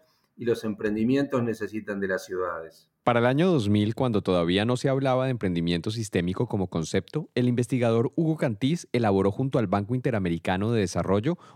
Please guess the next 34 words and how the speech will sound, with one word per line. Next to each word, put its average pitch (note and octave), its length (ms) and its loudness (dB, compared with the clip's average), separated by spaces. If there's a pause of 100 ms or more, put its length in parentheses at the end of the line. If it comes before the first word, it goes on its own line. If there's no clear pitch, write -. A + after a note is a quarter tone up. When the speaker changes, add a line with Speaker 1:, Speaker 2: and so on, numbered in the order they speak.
Speaker 2:
un F#3 200 2
índice G3 340 2
para A#2+ 180 0
analizar G#2 460 0
el C#3 80 -4
comportamiento G2 800 0
de A2 80 2
los F2+ 140 0
ecosistemas E2 760 -2 (320)
y C3 80 0
revela A#2+ 540 2 (180)
la B2+ 200 2
estrecha D#3+ 480 0
relación C3 500 -2
que D3 80 -2
existe D#3+ 400 -2
entre C3 220 -2
el G2+ 80 0
emprendimiento F#2+ 840 -2
y A#2+ 80 2
las G2 160 2
ciudades. F2 560 -2 (160)
Actualmente D3+ 680 2
se C#3+ 180 0
conoce A2 300 2
como E3 200 2
el G#2+ 140 2
Índice C3 380 2
de C3 100 0
Condiciones G2+ 560 0
Sistémicas A#2+ 680 0
del G#2+ 120 0
Emprendimiento F2+ 680 0
Dinámico, G#2 640 0